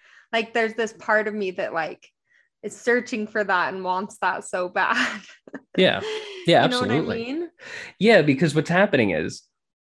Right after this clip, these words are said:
Speaker 2: um, you're, you're in an environment that encourages you to be open-minded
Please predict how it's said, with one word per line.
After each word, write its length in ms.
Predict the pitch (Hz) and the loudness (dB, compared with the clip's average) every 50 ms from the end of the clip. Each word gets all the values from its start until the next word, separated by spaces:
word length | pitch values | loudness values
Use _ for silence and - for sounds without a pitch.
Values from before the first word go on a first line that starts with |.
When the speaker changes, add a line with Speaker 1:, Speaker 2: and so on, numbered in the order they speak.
| _ _ - | _ _ 0
Speaker 2:
um, 440 | 110 107 98 92 90 - - - - _ | 2 2 2 0 -2 -4 -8 -12 -12 _
you're, 460 | - 139 139 143 143 139 135 127 120 | 0 4 6 8 8 10 10 8 6
you're 380 | 92 120 127 127 120 120 117 113 - - | 6 6 4 6 6 4 4 2 2 2
in 80 | 139 | 2
an 140 | 151 151 147 | 4 4 4
environment 720 | 135 120 110 - 110 110 135 147 139 113 104 101 95 95 _ | 2 2 0 0 0 0 2 2 2 0 -2 -4 -6 -6 _
that 140 | 107 101 98 | -4 -4 -4
encourages 580 | 95 95 - - 117 117 110 113 110 98 - | -4 -6 -4 -4 -2 -2 -4 -4 -8 -10 -8
you 220 | 107 101 95 95 95 92 | -6 -6 -6 -6 -6 -8
to 160 | - - 104 98 | -6 -4 -4 -4
be 480 | 92 107 101 98 98 95 92 - - _ | -2 -2 -2 0 0 -2 -4 -6 -4 _
open-minded 720 | 110 107 104 113 101 101 95 92 98 110 - 180 220 220 | 0 0 0 0 0 0 0 0 0 2 2 2 2 2